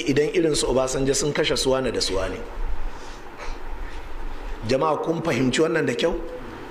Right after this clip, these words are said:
Je ka, ka saurari kaset ɗina, waye kashe Malam Ja'far, ka alakanta shi da waɗannan maganganu. Allah maɗaukakin sarki ya taimaka. Don haka Allah maɗaukaki yake cewa, "Wal ju'i," Allah kuma zai ainihin wato jarabci mu mutane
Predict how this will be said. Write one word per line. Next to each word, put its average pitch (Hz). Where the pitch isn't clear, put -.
Je 127
ka, 160
ka 165
saurari 120
kaset -
ɗina, 123
waye 117
kashe 123
Malam 110
Ja'far, -
ka -
alakanta 135
shi 127
da 120
waɗannan 113
maganganu. 87
Allah 143
maɗaukakin 127
sarki 135
ya 113
taimaka. 92
Don 127
haka 139
Allah 131
maɗaukaki 127
yake 127
cewa, 123
"Wal 113
ju'i," 135
Allah 135
kuma 131
zai 131
ainihin 135
wato 117
jarabci 120
mu 175
mutane 113